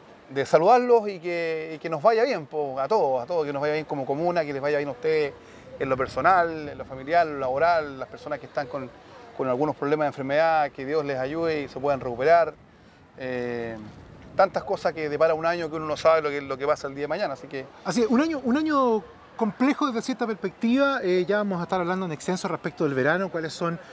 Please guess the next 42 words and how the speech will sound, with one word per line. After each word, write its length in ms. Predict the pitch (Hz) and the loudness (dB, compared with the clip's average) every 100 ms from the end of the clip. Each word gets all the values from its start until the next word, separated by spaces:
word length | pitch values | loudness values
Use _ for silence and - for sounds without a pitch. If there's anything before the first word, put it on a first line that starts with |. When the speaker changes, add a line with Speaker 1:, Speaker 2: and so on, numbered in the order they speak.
| - - | -20 -14
Speaker 2:
las 120 | 131 | -8
iniciativas, 880 | 135 135 139 123 180 220 233 190 - | -4 -2 0 0 0 4 4 2 -2
eh, 140 | 175 151 | -6 -4
del 200 | 160 165 | -6 -4
municipio 420 | 165 147 175 175 | -6 -4 -2 -2
para, 220 | 151 143 | 0 -2
para 240 | - 131 139 | -2 -4 -4
esta 160 | - | -4
temporada 300 | 139 127 143 | -6 -2 -4
estival, 280 | 151 156 165 | -2 -2 0
pero 220 | - 220 262 - - - - | 2 0 -2 -10 -20 -10 -4
ya 80 | |
lo 60 | 185 | -2
decíamos, 380 | 160 120 113 - | -2 -4 -6 -6
un 120 | 175 | -2
año 220 | 196 233 | 2 2
en 80 | 202 | 0
que 240 | - 190 185 - | 0 -2 -2 -10
algunos 320 | 156 147 185 | -10 -6 -4
ya 120 | 175 | -2
vaticinan 500 | 190 180 156 190 196 | -2 -4 -4 -2 -2
que 120 | 185 147 | -2 -2
vamos 240 | 170 196 | 0 -2
a, 140 | 175 170 - - - 143 | -2 -4 -6 -18 -10 -4
eh, 120 | 139 | 0
tener 340 | 143 143 190 233 | 2 4 4 2
una 320 | 196 175 160 | -2 -4 -6
situación 360 | 156 143 185 | -6 -6 -6
social, 520 | 170 165 170 165 165 147 - - - | -6 -4 0 0 -2 -8 -18 -20 -4
eh, 180 | 143 143 | -2 0
bastante 300 | 135 170 175 | 0 -2 -2
convulsionada, 680 | 170 170 170 190 208 196 208 | 0 2 2 4 6 4 0
por 160 | 151 | -4
lo 100 | 143 | -6
menos 260 | 151 165 175 | -4 -6 -6
desde 240 | 151 135 | -6 -4
abril 300 | 139 135 175 | -4 -2 -2
en 60 | 160 | -2
adelante, 640 | 131 131 247 180 - 165 - | -2 0 0 0 -4 -10 -12
se 140 | - | -16
sostiene, 460 | 147 139 - 139 175 | -14 -10 -4 -2 -2
¿no? 220 | 160 226 | -4 -4